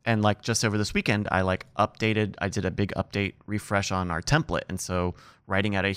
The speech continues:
like, a huge, like, documentation on what this thing, what these new things are, how they work, all that stuff. It's, it, that's still very much a trial by fire of, like, what works, what are people receptive to, and to what types of, of folks does that stuff work? 'Cause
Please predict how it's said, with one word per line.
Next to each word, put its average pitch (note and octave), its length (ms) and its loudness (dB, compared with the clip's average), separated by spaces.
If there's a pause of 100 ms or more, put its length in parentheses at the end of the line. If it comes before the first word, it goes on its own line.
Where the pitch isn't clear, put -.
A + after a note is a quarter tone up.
(140)
like, G#2 140 -2
a G2 80 2
huge, A#2 580 0
like, G2+ 240 -2
documentation G2 840 -2
on E2 300 -4 (400)
what A#2 220 2
this A2+ 160 0
thing, A2 260 2
what G#2 140 -2
these F2+ 180 -6
new C#3 100 2
things B2+ 240 0
are, B2 180 4
how G2+ 120 -2
they D2+ 120 -6
work, A2+ 340 0
all G2 160 0
that G2+ 200 0
stuff. F2 360 0 (440)
It's, - 300 0
it, A#2+ 280 0
that's C3+ 260 6
still B2+ 240 2
very A#2 160 4
much G2+ 180 0
a G2 40 -6
trial F2+ 300 2
by F2 140 2
fire F#2 420 0
of, E2 140 -6
like, D#2+ 220 -4 (340)
what G#2 340 2
works, G2+ 500 0
what G2 360 -2
are F#2 160 -2
people - 260 -8
receptive G#2 480 0
to, F#2 380 0 (440)
and G2 360 2
to B2+ 100 2
what D#3+ 180 2
types - 280 0
of, E2+ 200 -6 (120)
of E2+ 160 -2
folks - 460 -4
does F2+ 180 -10
that - 160 -6
stuff - 260 -8
work? - 280 -8
'Cause F#2+ 220 -2